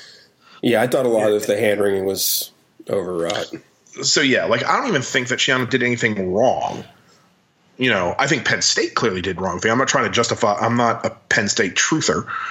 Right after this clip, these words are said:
Speaker 2: but if a young grad assistant reports it up the chain, that's what's supposed to happen. What's,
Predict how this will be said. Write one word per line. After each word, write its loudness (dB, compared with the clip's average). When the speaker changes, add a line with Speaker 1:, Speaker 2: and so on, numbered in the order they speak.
Speaker 2:
but 0
if 2
a 2
young 0
grad 0
assistant 0
reports 0
it 6
up 0
the -6
chain, 0
that's 0
what's 4
supposed 0
to 2
happen. 0
What's, -2